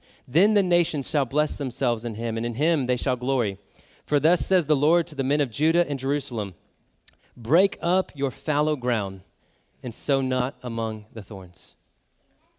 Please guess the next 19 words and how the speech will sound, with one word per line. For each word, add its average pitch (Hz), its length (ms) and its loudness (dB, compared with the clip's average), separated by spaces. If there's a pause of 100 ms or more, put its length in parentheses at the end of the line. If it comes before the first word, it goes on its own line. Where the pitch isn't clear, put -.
(320)
So - 120 -4
I - 20 4
want 143 60 4
to 143 40 0
give 151 140 4
you 135 80 -2
just 147 200 2
from 165 100 0
these 165 160 -2
two 160 320 2 (160)
passages, 113 640 -4 (160)
just - 260 -8 (120)
three 143 340 0
quick, - 480 -4 (320)
this 123 160 -6
is 139 140 -6
how 131 140 2
we 127 120 0
repent. 107 400 -8